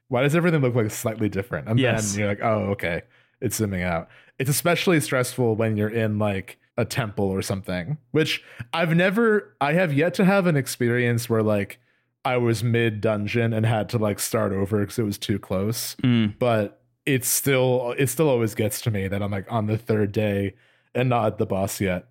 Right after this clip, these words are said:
Speaker 2: Thank you so much for telling me about the, uh, the way of slowing time and speeding time up,
Speaker 1: Oh,
Speaker 2: by the way.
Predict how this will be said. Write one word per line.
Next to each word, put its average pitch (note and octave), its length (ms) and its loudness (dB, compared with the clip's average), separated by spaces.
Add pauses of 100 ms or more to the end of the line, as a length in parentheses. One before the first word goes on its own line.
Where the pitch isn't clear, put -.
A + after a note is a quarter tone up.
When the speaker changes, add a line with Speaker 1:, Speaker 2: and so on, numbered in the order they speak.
(140)
Speaker 2:
Thank B3 260 0
you D#3 60 2
so D#3 200 0
much B2+ 220 0
for A#2+ 100 0
telling A2+ 280 2
me A2 80 2
about G#2+ 260 -2
the, G#2 220 2
uh, G2 320 2 (280)
the A2+ 220 0
way A2+ 320 2
of G#2 200 -2 (100)
slowing G#2+ 580 0
time G#2 360 2
and G2 120 2
speeding G#2 360 0
time G2+ 260 0
up, G#2 80 2
Speaker 1:
Oh, B2 160 2
Speaker 2:
by A#2 40 2
the G#2+ 120 -2
way. - 60 -2